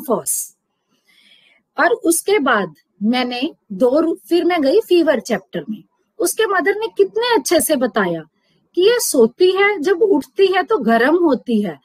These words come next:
लेकिन जब हम fever देखते हैं तो हंड्रेड थ्री, हंड्रेड फ़ोर होता है।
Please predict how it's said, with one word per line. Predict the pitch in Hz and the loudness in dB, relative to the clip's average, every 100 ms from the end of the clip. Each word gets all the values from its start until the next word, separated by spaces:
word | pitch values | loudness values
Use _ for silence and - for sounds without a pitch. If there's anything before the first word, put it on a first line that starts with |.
| _ _ _ | _ _ _
लेकिन | 233 247 247 392 370 | -2 -2 0 0 2
जब | 339 269 | 0 0
हम | 330 285 | -2 -2
fever | - 226 202 190 | -2 -2 -2 -2
देखते | 190 190 - 233 | -4 -6 -6 -4
हैं | 254 381 - _ _ - | -2 -4 -8 _ _ -4
तो | 311 | -4
हंड्रेड | 240 214 208 247 - | 0 0 2 0 -2
थ्री, | 370 392 | 0 2
हंड्रेड | 311 226 220 233 | 2 2 0 -2
फ़ोर | - 254 220 | 0 0 0
होता | 233 185 185 | -2 -6 -8
है। | 190 | -8